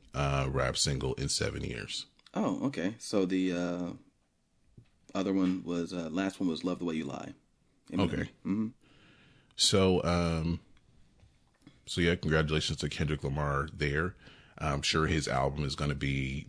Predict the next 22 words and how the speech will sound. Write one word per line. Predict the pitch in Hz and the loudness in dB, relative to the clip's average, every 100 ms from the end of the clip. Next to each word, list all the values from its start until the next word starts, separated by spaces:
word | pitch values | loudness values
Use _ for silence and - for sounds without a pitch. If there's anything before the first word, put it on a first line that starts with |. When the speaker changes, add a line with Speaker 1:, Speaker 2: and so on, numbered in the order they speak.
| - | -6
Speaker 1:
number | 80 69 71 | -2 0 0
one | 67 67 67 69 | 0 0 -2 -2
next | 69 - | -2 2
Speaker 2:
Yeah. | 110 | 4
Speaker 1:
week. | 95 131 - - 120 | 8 8 8 6 6
<laughs> | - | 6
Speaker 2:
Titled | - 113 95 | 4 2 4
what? | 104 - | 0 0
Damn? | 101 104 123 135 | 0 2 2 0
That's | 117 - | -6 -2
all? | 98 | 4
Speaker 1:
Yeah. | 73 64 - - | 4 4 -2 -6
Simply | - 110 98 104 | 2 6 6 6
titled | 87 85 82 | 6 6 6
Damn, | 78 71 62 - | 6 6 4 -2
period. | - 87 67 135 139 | 4 6 6 4 2
Speaker 2:
<laughs> | - 131 - - - - - - - - | -2 -4 -2 -6 -4 -10 -2 0 0 2
Speaker 1:
Like, | 67 | 2
it's | 69 78 | 2 -2
a | |
sentence. | - 78 64 64 - - _ - - - - - - | 4 4 4 -2 -8 -10 _ -20 -20 -20 -20 -20 -12
Um, | - 73 73 73 71 | 0 2 4 2 0